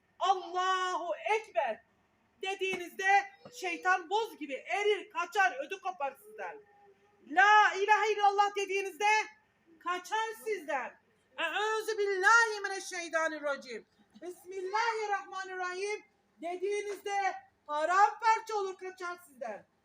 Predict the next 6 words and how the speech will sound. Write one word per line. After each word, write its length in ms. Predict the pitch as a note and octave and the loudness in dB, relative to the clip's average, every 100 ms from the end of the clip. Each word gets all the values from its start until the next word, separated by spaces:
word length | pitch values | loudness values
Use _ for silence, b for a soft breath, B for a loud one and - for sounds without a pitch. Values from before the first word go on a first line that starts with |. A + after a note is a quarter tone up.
| _ _ _ _ _ _ _ _ _ _ _ - | _ _ _ _ _ _ _ _ _ _ _ -4
O 160 | D4+ | -2
yüzden 420 | F4+ F4+ F#4 F#4+ | -2 -2 -4 -4
kardeşlerim, 840 | F#4+ G#4 G4+ G#4 - E4 C4 A3+ _ _ _ _ _ _ - | -4 -4 -4 -6 -8 -6 -6 -10 _ _ _ _ _ _ -12
sizler 560 | F#4+ G4 C#4+ E4 D#4+ | -8 -8 -8 -4 -4
yeryüzünün 840 | D#4 D#4 G#4 G#4 F4+ G4 G4+ G4 F#4+ | -4 0 2 2 -2 -8 -12 -14 -14
halifesisiniz. 1000 | D4+ F4+ F#4 G4 F#4+ G#4+ G#4+ G#4 D#4+ | -10 -8 -8 -10 -12 -12 -12 -12 -12